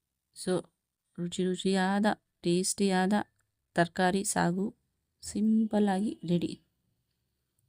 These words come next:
ತುಂಬ ಚೆನ್ನಾಗಿರುತ್ತೆ ಫ್ರೆಂಡ್ಸ್. ದೋಸೆಗೆ, ಚಪಾತಿಗೆ ಅಂತೂ ಒಳ್ಳೆ ಕಾಂಬಿನೇಷನ್ ಇದು. ನೀವು ಕೂಡ ಮನೇಲಿ ಟ್ರೈ ಮಾಡಿ, ಟ್ರೈ ಮಾಡಿ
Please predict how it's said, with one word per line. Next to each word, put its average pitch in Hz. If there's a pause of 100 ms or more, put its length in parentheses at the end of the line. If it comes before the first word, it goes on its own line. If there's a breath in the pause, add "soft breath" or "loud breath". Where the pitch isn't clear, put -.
(380)
ತುಂಬ 190
ಚೆನ್ನಾಗಿರುತ್ತೆ 196
ಫ್ರೆಂಡ್ಸ್. 240 (420 soft breath)
ದೋಸೆಗೆ, 180
ಚಪಾತಿಗೆ 185
ಅಂತೂ 185 (160)
ಒಳ್ಳೆ 196 (220)
ಕಾಂಬಿನೇಷನ್ 175
ಇದು. 180 (2500)
ನೀವು 208
ಕೂಡ 196
ಮನೇಲಿ 180
ಟ್ರೈ 180
ಮಾಡಿ, 196
ಟ್ರೈ 180
ಮಾಡಿ 202